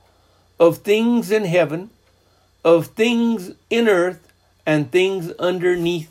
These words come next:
the earth. In Matthew twenty-eight, verse eighteen, "And Jesus came, and he spoke unto them,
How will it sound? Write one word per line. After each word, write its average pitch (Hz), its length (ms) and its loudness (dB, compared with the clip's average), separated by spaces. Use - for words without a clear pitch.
the 175 240 -12
earth. 123 320 -2
In 131 160 -6
Matthew 196 400 -2
twenty-eight, 202 880 -4
verse 156 420 -4
eighteen, 180 540 -8
"And 180 280 -2
Jesus 254 640 -4
came, 185 600 -6
and 175 180 -2
he 170 100 -2
spoke 220 560 2
unto 180 320 -4
them, 123 340 -8